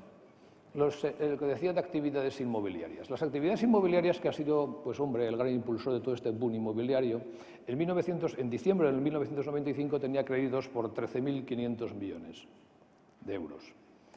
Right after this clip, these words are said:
En diciembre de dos mil siete, trescientos tres mil millones de euros. Se había multiplicado por veintitrés el crédito a actividades inmobiliarias. Sin embargo, aquí no se ha reducido casi,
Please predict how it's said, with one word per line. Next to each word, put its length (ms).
En 100
diciembre 380
de 60
dos 100
mil 100
siete, 240
trescientos 1000
tres 280
mil 200
millones 440
de 60
euros. 220
Se 60
había 160
multiplicado 560
por 140
veintitrés 800
el 100
crédito 320
a 60
actividades 420
inmobiliarias. 560
Sin 120
embargo, 220
aquí 100
no 80
se 140
ha 20
reducido 480
casi, 240